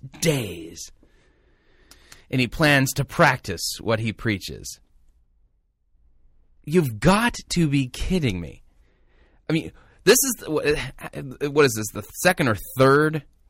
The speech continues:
congregation this year that's gotten, you know, like, national media coverage about a seven-day sex challenge? The first one was from Relevant Church. Relevant Church, um, back in, in the beginning of the year, issued the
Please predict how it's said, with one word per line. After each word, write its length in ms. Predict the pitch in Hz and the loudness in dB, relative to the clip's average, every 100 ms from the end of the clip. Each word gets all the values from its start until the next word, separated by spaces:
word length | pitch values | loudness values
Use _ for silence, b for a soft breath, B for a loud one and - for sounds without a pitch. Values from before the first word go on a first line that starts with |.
| _ | _
congregation 600 | - 147 139 131 123 123 120 | -2 2 2 2 2 0 -2
this 160 | 117 | 0
year 80 | 117 | 0
that's 180 | 107 - | 0 0
gotten, 500 | 120 92 104 82 110 | 0 0 -2 -6 -4
you 80 | 107 | -2
know, 140 | 90 | -2
like, 260 | 95 95 57 | -4 -6 -10
national 600 | 55 107 110 120 117 110 | -8 -4 -2 -2 -2 -2
media 320 | 101 117 117 | 0 0 0
coverage 480 | - 113 110 107 - | 0 -2 -2 -4 -6
about 240 | 107 110 101 | 0 2 2
a 20 | - | 0
seven-day 360 | 107 107 101 | -2 0 -2
sex 280 | 101 98 101 | -2 -4 -4
challenge? 280 | - 110 104 | -4 -4 -4
The 60 | 107 | 0
first 200 | 254 - | 0 2
one 120 | 170 | -2
was 260 | 107 98 - b b | -2 -2 -8 b b
from 280 | - 113 104 | -4 -2 2
Relevant 540 | 117 139 135 95 - | 2 2 0 -4 -8
Church. 540 | - 92 53 - - - b b b b | -10 -10 -10 -14 -18 -20 b b b b
Relevant 420 | 113 135 143 123 - | 2 2 2 0 -2
Church, 400 | 127 110 - - | 0 0 -2 -4
um, 480 | 107 95 78 82 - - | 0 0 -2 -10 -18 -16
back 380 | 113 123 127 - | -2 0 0 -4
in, 240 | 117 110 | -8 -6
in 100 | 131 | -4
the 60 | 113 | -4
beginning 480 | 104 95 165 240 202 | -4 -2 0 2 2
of 60 | |
the 80 | 101 | 0
year, 160 | 95 - | -4 0
issued 320 | 156 - 139 | 0 0 0
the 160 | 127 | 0